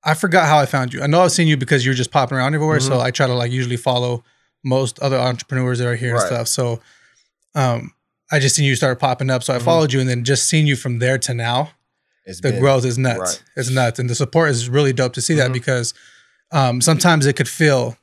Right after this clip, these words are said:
Speaker 1: that you don't get that, um, from people that, that are close to, or even
Speaker 2: That
Speaker 1: just
Speaker 2: you,
Speaker 1: randomly,
Speaker 2: right.
Speaker 1: you know?
Speaker 2: The closest
Speaker 1: Um,
Speaker 2: people,
Speaker 1: the closest
Speaker 2: you know?
Speaker 1: people to you, for
Speaker 2: Right.
Speaker 1: sure.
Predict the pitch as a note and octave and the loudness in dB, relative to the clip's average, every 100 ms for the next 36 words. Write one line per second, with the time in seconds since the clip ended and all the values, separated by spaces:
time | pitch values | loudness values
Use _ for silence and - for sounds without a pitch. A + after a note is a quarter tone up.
0 | _ C3 B2 C3 A#2+ A#2+ B2 B2 - _ | _ -4 -2 -2 -2 -2 -2 -4 -12 _
1 | _ _ _ _ _ _ D3 A#2+ A2+ - | _ _ _ _ _ _ 0 0 -2 -8
2 | - - _ _ _ _ - - C#3+ B2+ | -16 -20 _ _ _ _ -18 -2 0 2
3 | A#2+ - C#3+ B2+ C3 B2 B2 B2+ B2 A#2 | -2 -2 -2 0 0 0 -2 -2 -2 0
4 | G3 F3+ - D#3+ F3+ G3+ D#3+ D3+ A2+ C#3 | 0 0 2 0 2 2 2 2 0 0
5 | C3+ B2 F#2 B2 C#3 C#3 - - - - | 0 0 -2 -2 0 -2 -4 -20 -20 -18
6 | - D3 B2 A#2+ C3+ C#3 C3 F2 E2+ _ | -2 2 2 0 -6 -10 -14 -16 -18 _
7 | D3+ E3 E3 - E3 C3 A#2 C3+ A#2+ - | -2 2 4 4 2 2 2 0 0 -2
8 | - E3+ C#3+ A#2+ | 2 4 2 0